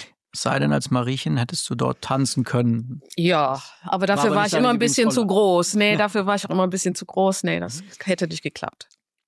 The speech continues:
Speaker 1: Ihr seid natürlich nicht nur hier, weil ihr Frauen seid. Das wäre ein wenig zu einfach und ein wenig vielleicht auch zu respektlos. Ihr seid natürlich auch hier, weil ihr auch ganz besondere Funktionen habt. Aber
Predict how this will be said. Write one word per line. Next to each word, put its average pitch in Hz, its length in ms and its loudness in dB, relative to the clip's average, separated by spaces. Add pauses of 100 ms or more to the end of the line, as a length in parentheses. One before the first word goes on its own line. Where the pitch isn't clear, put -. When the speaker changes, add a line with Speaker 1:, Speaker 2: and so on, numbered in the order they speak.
(240)
Speaker 1:
Ihr 190 120 2
seid 175 180 2
natürlich 170 380 0
nicht 196 320 -2
nur 160 180 4
hier, 156 320 2
weil 143 140 0
ihr 127 80 -2
Frauen 139 400 -2
seid. 160 340 -2
Das - 180 -4
wäre 117 140 -4
ein 117 160 -6
wenig 120 360 -8
zu - 280 -4
einfach 139 720 -2
und 120 180 -4
ein 120 160 -2
wenig 123 380 -4
vielleicht 123 280 -6
auch - 120 -12
zu - 360 -8
respektlos. 147 720 0 (380)
Ihr 156 100 -2
seid 160 160 2
natürlich 180 360 0
auch - 120 -2
hier, 160 220 -2
weil 151 120 0
ihr 165 140 0
auch - 80 -4
ganz 151 180 -4
besondere 143 380 -2
Funktionen 170 540 0
habt. - 320 -2
Aber 170 400 0